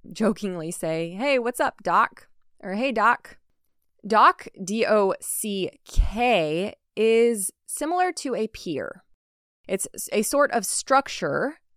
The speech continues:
made of wood that shoots out from a shore, so a beach or a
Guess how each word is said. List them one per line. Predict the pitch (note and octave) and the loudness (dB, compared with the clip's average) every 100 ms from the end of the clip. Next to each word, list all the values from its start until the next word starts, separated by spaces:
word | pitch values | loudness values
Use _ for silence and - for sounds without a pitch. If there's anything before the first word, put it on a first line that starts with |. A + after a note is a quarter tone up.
| _ - | _ -10
made | F#3 F3 F#3+ | -4 -2 0
of | B3+ | -2
wood | B3 B3 C4+ F#3 E3 B3+ D4 _ _ - | -2 0 4 4 2 0 -6 _ _ -2
that | G3 - | 0 0
shoots | - - D4+ G#4+ - - | -6 -4 -2 -2 -4 -8
out | - F#3 G#3+ - - | 2 4 4 0 -14
from | _ - G3 - | _ -4 -4 -4
a | F#3 | -6
shore, | F#3 - G#3 E3 D#3+ E3 E4+ - _ _ | -8 -6 -4 -2 0 -2 -2 -6 _ _
so | - D#3+ D#3+ - | -8 -4 -4 -6
a | D#3 | -12
beach | D3 D3+ - - - _ _ - | -10 -10 -10 -14 -16 _ _ -14
or | D#3 C#3+ C#3+ | -10 -8 -8
a | - D3+ D3+ C#3+ | -10 -12 -12 -14